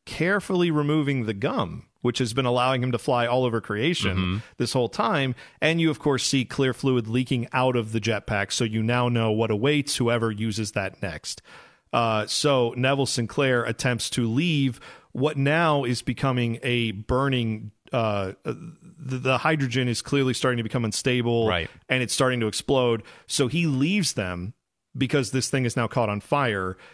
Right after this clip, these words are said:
Speaker 1: And he kinda says some, I forget what his
Speaker 2: And
Speaker 1: line
Speaker 2: because
Speaker 1: is,
Speaker 2: he's
Speaker 1: but he says something.
Speaker 2: faceless, right? He
Speaker 1: Yes,
Speaker 2: can't go
Speaker 1: of
Speaker 2: down with
Speaker 1: course.
Speaker 2: the ship. He has
Speaker 1: No,
Speaker 2: to
Speaker 1: no.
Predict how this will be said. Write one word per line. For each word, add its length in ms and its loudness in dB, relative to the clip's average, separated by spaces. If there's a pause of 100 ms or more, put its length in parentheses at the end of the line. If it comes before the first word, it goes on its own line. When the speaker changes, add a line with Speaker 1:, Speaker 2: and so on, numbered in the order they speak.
(280)
Speaker 1:
And 480 0
he 180 -4
kinda 240 0
says 340 -2
some, 480 0
I 80 -2
forget 240 2
what 120 2
his 100 0
Speaker 2:
And 100 2
Speaker 1:
line 140 2
Speaker 2:
because 100 2
Speaker 1:
is, 40 2
Speaker 2:
he's 80 2
Speaker 1:
but 60 2
he 80 2
says 220 2
something. 200 0
Speaker 2:
faceless, 320 -2
right? 400 0
He 80 -4
Speaker 1:
Yes, 140 4
Speaker 2:
can't 200 2
go 60 4
Speaker 1:
of 60 0
Speaker 2:
down 160 4
with 60 2
Speaker 1:
course. 80 -2
Speaker 2:
the 60 2
ship. 320 0
He 140 -2
has 160 2
Speaker 1:
No, 220 4
Speaker 2:
to 40 0
Speaker 1:
no. 340 -2